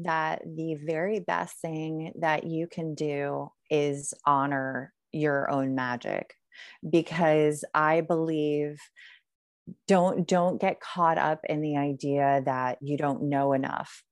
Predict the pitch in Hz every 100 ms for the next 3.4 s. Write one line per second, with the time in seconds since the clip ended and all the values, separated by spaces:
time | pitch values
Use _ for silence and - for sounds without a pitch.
0 | - 170 - 156 147 143 143 - _ _
1 | _ _ - 170 185 208 226 226 - 175
2 | 175 175 165 151 - 151 147 147 - 85
3 | 85 - -